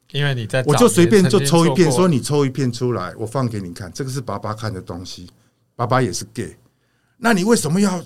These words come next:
Speaker 2: 要，要讲出来呢？”我说：“我是个 gay，从年轻就是，我出生就是，但是因为阿嬷的关系等等等，刚刚讲过了，所以我一定要结婚。”然后我们就一直聊，聊到天亮，他就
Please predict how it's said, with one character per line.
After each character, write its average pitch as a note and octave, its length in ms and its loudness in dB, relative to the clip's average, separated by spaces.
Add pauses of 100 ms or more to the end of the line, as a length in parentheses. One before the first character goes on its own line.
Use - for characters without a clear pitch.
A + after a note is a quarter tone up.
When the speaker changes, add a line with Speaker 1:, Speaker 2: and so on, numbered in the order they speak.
(140)
Speaker 2:
要， G3+ 160 0
要 G3+ 200 0
讲 A2 240 -6
出 E3+ 180 -2
来 C3 120 0
呢？” D3+ 180 -2
我 B2+ 140 -2
说 G3+ 320 0 (800)
：“我 B2 220 0
是 - 140 -4
个 C3 140 -8 (120)
gay， B2+ 200 2
从 A#2 300 -2
年 A2 180 -2
轻 A#2 380 -4 (140)
就 F3 200 2
是， B2+ 300 -4
我 A#2 160 -4
出 E3+ 240 -4
生 F3 220 2
就 - 180 2
是， B2 300 -6 (1300)
但 F3+ 180 6
是 F3 320 0
因 E3+ 160 2
为 E3+ 120 4
阿 B2+ 120 0
嬷 D3+ 160 4
的 B2+ 100 -2
关 C3+ 240 0
系 C3+ 140 -4
等 B2 220 0
等 B2 160 0
等， A2 160 -2
刚 C3 120 0
刚 C3 160 2
讲 G2 240 -2
过 G#2+ 240 0
了， E2+ 220 -8 (480)
所 D#3 160 0
以 B2+ 140 -4
我 G2+ 160 -6
一 A2+ 40 -6
定 B2 140 0
要 A#2 160 2
结 F#2+ 260 -8
婚。” G2 300 -8 (1200)
然 A2+ 100 -2
后 D#3+ 120 2
我 A2+ 120 -6
们 B2 140 0
就 - 140 0
一 - 40 -8
直 C3+ 160 -2
聊， A2+ 200 0
聊 B2 140 0
到 D3 140 0
天 C#3 220 0
亮， C3 200 2
他 D3+ 140 0
就 E3+ 140 0